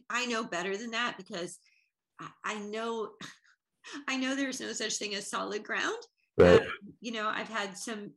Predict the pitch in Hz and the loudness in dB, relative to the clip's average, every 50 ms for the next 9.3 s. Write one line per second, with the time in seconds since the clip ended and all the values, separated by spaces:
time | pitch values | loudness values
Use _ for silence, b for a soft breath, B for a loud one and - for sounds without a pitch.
0 | - 180 - 240 226 208 196 - 254 254 220 190 240 220 196 208 214 214 214 - | -14 -12 -10 -10 -8 -10 -8 -6 -6 -6 -4 -4 -6 -4 -4 -4 -4 -4 -6 -8
1 | 233 220 208 196 190 190 190 190 196 208 - - - 175 170 - - _ - 170 | -8 -8 -6 -6 -6 -6 -6 -6 -8 -8 -8 -8 -8 -8 -8 -10 -12 _ -10 -10
2 | - - 208 208 190 196 190 175 - - 185 196 - 233 202 190 - - 190 208 | -8 -8 -8 -6 -6 -6 -6 -6 -6 -6 -6 -6 -4 -6 -8 -6 -8 -8 -8 -6
3 | 180 185 180 175 - - - _ - 175 165 160 160 202 196 - - - - - | -6 -4 -6 -6 -8 -10 -14 _ -10 -8 -8 -8 -6 -4 -4 -4 -4 -6 -8 -6
4 | - 160 185 - - 180 165 170 165 b b b b b - - 254 254 240 247 | -6 -6 -6 -4 -4 -4 -4 -6 -6 b b b b b -10 -4 -2 -2 0 0
5 | 254 247 247 - 226 220 214 208 208 208 202 - - 196 190 170 160 175 160 - | -2 -4 -4 -4 -4 -4 -4 -4 -4 -4 -4 -4 -4 -4 -4 -4 -4 -6 -6 -6
6 | 214 220 220 214 190 214 208 190 196 196 196 190 - _ _ _ _ _ _ _ | -4 -2 -2 -4 -4 -4 -4 -2 -2 -4 -4 -8 -12 _ _ _ _ _ _ _
7 | _ _ - 185 202 247 262 240 247 - 269 240 226 220 214 - - 196 202 185 | _ _ -10 -6 -4 -4 -4 -4 -6 -6 -6 -6 -6 -6 -8 -8 -8 -8 -6 -6
8 | 196 208 202 - 180 - - 190 185 170 170 170 180 208 254 262 269 262 254 208 | -6 -8 -10 -10 -12 -12 -10 -8 -6 -6 -6 -6 -2 0 2 2 2 0 -2 -2
9 | 175 180 180 180 185 180 | -2 -2 -2 -4 -4 -6